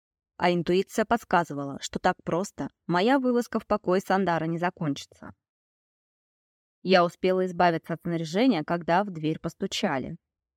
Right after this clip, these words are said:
Почуяв гостя, Саира отправила волну из радости, смешанной с тревогой. А ну как прознает, что мы к нему в комнату без спроса наведывались, разозлится на нас. Бедняжка Саира этого не выдержит.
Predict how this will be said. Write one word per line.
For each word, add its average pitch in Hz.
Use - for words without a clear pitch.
Почуяв 170
гостя, -
Саира 294
отправила 233
волну 202
из 208
радости, -
смешанной 180
с 180
тревогой. 170
А 190
ну 185
как 175
прознает, 170
что -
мы 208
к -
нему 208
в -
комнату 180
без 180
спроса 180
наведывались, 160
разозлится 175
на 147
нас. 143
Бедняжка 180
Саира 262
этого 202
не 208
выдержит. 156